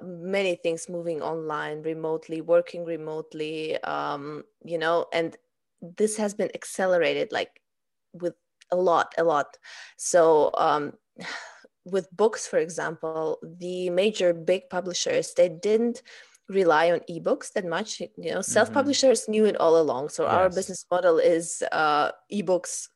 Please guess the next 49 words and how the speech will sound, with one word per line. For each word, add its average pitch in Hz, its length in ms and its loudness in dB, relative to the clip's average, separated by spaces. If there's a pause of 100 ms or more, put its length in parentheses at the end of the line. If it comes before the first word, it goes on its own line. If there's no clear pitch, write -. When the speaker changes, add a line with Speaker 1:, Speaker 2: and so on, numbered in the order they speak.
(420)
Speaker 1:
online, 165 680 2
but 170 260 0
there 208 220 2
wasn't. 196 440 -4
And 165 140 -4
when 185 260 -2
all 196 200 2
the 190 80 -2
bookstores 170 600 -4
got - 260 -12
closed, - 520 -12 (720)
they 143 160 2
were 170 120 4
like, 160 240 0
"Okay, 151 420 0 (380)
what, 160 200 -4 (340)
what 160 200 -6
shall 160 200 -6
we 165 100 -4
do? 180 360 -2
What 156 300 -2
can 170 160 -4
we 175 100 -6
do?" 202 280 -2
And 160 140 -2
then 180 160 4
they 180 120 2
started 180 400 -2
focusing 185 420 -8
on 165 180 -8
ebooks, 196 360 -4
which - 240 -8
was 262 320 0
on 277 160 -6
the 254 80 -4
horizon 220 380 -8
for 196 160 -16
such 262 340 -10
a 226 60 -8
long 214 180 -10
time 202 220 -14
already. 180 360 -6
People 208 280 -12
started 208 340 -8
focusing 214 440 -14
on 185 160 -16
audio, 156 580 -6
on 180 240 -12
video, 165 600 -8